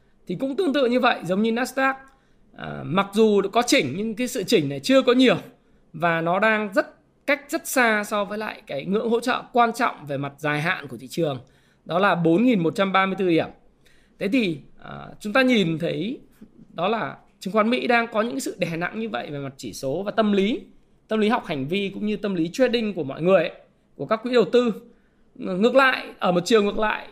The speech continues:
thì, à, nếu các bạn quen thuộc với tôi từ cái tháng hai thời điểm, tháng hai khi tôi làm review về cái lợi suất trái phiếu của Mỹ, à, bắt đầu các bạn xem là lúc đấy tôi đang ở Phú Quốc, à, tôi đang ở Phú Quốc, nghỉ ở Phú Quốc thì tôi làm một cái video vào ngày hai mươi tám tháng hai.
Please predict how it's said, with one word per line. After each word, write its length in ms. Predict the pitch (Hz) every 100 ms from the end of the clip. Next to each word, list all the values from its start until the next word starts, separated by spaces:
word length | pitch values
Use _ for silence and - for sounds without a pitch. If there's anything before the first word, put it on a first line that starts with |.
| -
thì, 160 | 175
à, 100 | 170 165
nếu 140 | 190
các 100 | 294
bạn 220 | 277 240 202
quen 220 | 233 240
thuộc 200 | 226 170
với 100 | 185
tôi 300 | 180 254 240 240
từ 300 | 185 165 151
cái 120 | 170
tháng 200 | 175 190
hai 300 | 202 262 247
thời 140 | 233 175
điểm, 200 | 160 110 87 _ _ _ _ _
tháng 140 | 170
hai 200 | 214 233
khi 100 | 220
tôi 160 | 226 220
làm 260 | 208 175 151
review 440 | 165 156 202 202
về 140 | 180
cái 140 | 156 196
lợi 120 | 202
suất 160 | 254 254
trái 140 | 190
phiếu 380 | 190 185 175 220
của 100 | -
Mỹ, 440 | 147 208 269 403 - _ _ _ _
à, 100 | -
bắt 220 | 202 277
đầu 380 | 247 196 170 156
các 80 | 156
bạn 160 | 208 202
xem 300 | 196 190 185
là 100 | 160
lúc 140 | 202
đấy 140 | 196 180
tôi 100 | 202
đang 180 | 190 160
ở 80 |
Phú 260 | 127 160 156
Quốc, 340 | 254 285 277 -
à, 200 | 135 147 -
tôi 80 | -
đang 200 | 175 175
ở 160 | 165 127
Phú 160 | 156 139
Quốc, 180 | 220
nghỉ 180 | 165 156
ở 40 | 110
Phú 140 | 135
Quốc 160 | 208 208
thì 60 | 190
tôi 100 | 180
làm 260 | 175 151 139
một 60 |
cái 100 | 143
video 300 | 175 185 180
vào 120 | 160 135
ngày 120 | 127
hai 100 | 170
mươi 40 |
tám 160 | 156 156
tháng 120 | 180
hai. 280 | 202 208 190